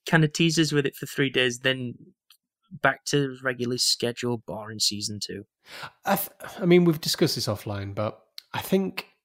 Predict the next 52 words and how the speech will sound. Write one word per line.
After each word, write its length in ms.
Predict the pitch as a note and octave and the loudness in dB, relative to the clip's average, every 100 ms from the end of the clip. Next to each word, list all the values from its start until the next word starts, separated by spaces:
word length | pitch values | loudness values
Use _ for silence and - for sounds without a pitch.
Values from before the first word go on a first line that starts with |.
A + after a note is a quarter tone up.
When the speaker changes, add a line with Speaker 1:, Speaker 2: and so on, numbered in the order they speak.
| - | -18
Speaker 2:
the, 360 | C3 C3 C#3+ - | -2 0 0 -4
there's 220 | D#3 - | -6 -4
kind 240 | - C3 | -2 0
of, 240 | C3 A#2 A#2+ | 0 0 -2
um, 340 | A2+ G#2+ G#2 - _ _ - _ - | 0 -2 -6 -10 _ _ -20 _ -2
a 40 | |
little 160 | D3+ C3+ | 0 0
bit 140 | C#3 | -2
of 160 | A2 G#2 | -4 -2
baiting 380 | B2 A#2 - A#2+ | 0 0 0 2
going 200 | A#2+ A#2+ | 2 2
on. 220 | B2 B2 - _ _ _ _ _ _ _ _ _ - | 0 -2 -10 _ _ _ _ _ _ _ _ _ 0
Speaker 1:
Mm. 480 | B2+ A#2 A2 G#2+ A2 _ _ | 2 2 0 -4 -8 _ _
Speaker 2:
'Cause 140 | C3+ | -2
she 160 | B2+ C#3+ | 0 0
was 160 | C3 D3 | 0 2
like, 220 | C3 - | 2 4
"All 120 | G3 | 4
right, 200 | E3 D#3 C#3+ | 6 4 4
here 120 | E3 | 4
we 60 | C#3+ | 4
go. 140 | C#3 | 4
Yep, 280 | D3+ D3 D#3 | 4 2 0
right, 200 | D3 C#3+ | -2 0
so 140 | - C3+ | 2 2
we're 60 | |
gonna 160 | C3 C#3 | 4 4
be 140 | C#3 | 6
here 120 | C3+ C#3 | 6 4
for 80 | |
the 100 | B2 | 2
trial. 340 | A#2+ C3+ C3 C3+ | 0 2 4 4
There's, 260 | A#2+ A#2+ C#3 | 2 -2 -4
there's 180 | B2+ | -4
a 40 | A2 | -2
full 220 | - C3+ | -2 -2
five 320 | - C3 A#2+ | -2 -4 -2
days. 280 | C3 C3 B2 - - - - _ | -2 -2 -2 -10 -18 -18 -20 _
Right, 240 | D3+ D#3 - | 4 4 4
so 220 | D#3 C#3+ | 2 4
here's 300 | B2+ E3+ F3+ | 8 8 6
after 180 | E3 - | 0 4
day 160 | E3 | 6
three. 380 | D#3 - F3+ F#3 - | 6 6 6 6 0
Oh, 200 | F3+ F3 - | -2 -2 -2
oh, 140 | G3+ | 0
yeah, 340 | G#3+ F3 D3+ | 2 4 4
by 200 | C#3 D3 | 2 4
the 60 | C#3+ | 4
way, 100 | B2 | 4
I, 300 | A2+ A#2+ | 2 0
I, 40 | - | -2